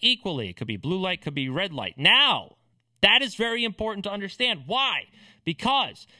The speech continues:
if it's scattering light, if it is reducing the amount of light that gets into our environment, that means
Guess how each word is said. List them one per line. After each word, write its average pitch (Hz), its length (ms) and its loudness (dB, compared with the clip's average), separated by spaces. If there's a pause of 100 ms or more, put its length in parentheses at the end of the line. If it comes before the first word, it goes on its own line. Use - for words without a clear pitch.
(120)
if 175 140 -2
it's 185 180 -4
scattering 226 800 2
light, 147 420 -2
if 147 220 -2
it 170 100 0
is 175 220 -2
reducing 196 960 -2
the 139 180 -2
amount 185 540 -2 (320)
of 120 200 -4
light 196 440 0 (260)
that 135 300 -4
gets 190 440 0 (160)
into 185 600 0 (320)
our 180 540 0
environment, 160 920 0 (240)
that 190 400 2
means 202 540 0